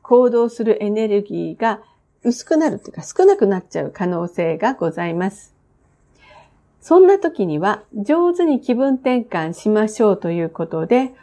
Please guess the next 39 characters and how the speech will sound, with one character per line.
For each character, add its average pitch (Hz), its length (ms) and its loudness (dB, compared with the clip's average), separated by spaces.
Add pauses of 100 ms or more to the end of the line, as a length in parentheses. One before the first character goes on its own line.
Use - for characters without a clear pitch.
方 262 300 4
位 247 140 -2
が 311 200 0
ご 151 180 -4
ざ 147 160 -4
い - 100 -12
ま 160 160 -6
す。 - 320 -20 (800)
北、 - 520 -2 (520)
東、 269 880 -2 (180)
西 208 560 0
が 294 300 -4 (120)
空 170 180 -2
い 165 80 -6
て 165 120 -6
い 160 80 -4
ま 175 180 -4
す。 - 280 -18 (680)
北 311 380 0
は、 294 320 -2 (680)
し - 200 -2
っ 247 120 -4
か 349 160 2
り 226 320 0
進 359 360 2
化 233 160 -4
す - 160 -4
る 220 140 4
た 220 160 -4
め 214 180 0
の 190 240 0
自 190 200 -2
分 233 280 2
に 233 140 2
な 240 180 2
る 254 140 2
た 196 160 -6
め 170 220 -2
に、 214 260 2